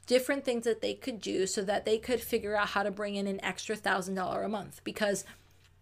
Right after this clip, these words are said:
I deeply, deeply fucking believe that if you could figure out how to bring in an extra thousand dollar a month, that can change your life. And I don't mean in the sense of, like, the monetary part of it,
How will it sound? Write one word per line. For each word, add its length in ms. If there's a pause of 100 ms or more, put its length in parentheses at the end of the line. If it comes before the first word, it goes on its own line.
(100)
I 180
deeply, 640
deeply 340
fucking 380
believe 420 (320)
that 300
if 240
you 100
could 240
figure 380
out 200
how 160
to 80
bring 220
in 100
an 140
extra 320
thousand 400
dollar 280
a 40
month, 300 (800)
that 380
can 160
change 260
your 80
life. 260 (120)
And 360
I 100
don't 280
mean 220
in 100
the 80
sense 300
of, 180
like, 160
the 100
monetary 800 (160)
part 220
of 80
it, 140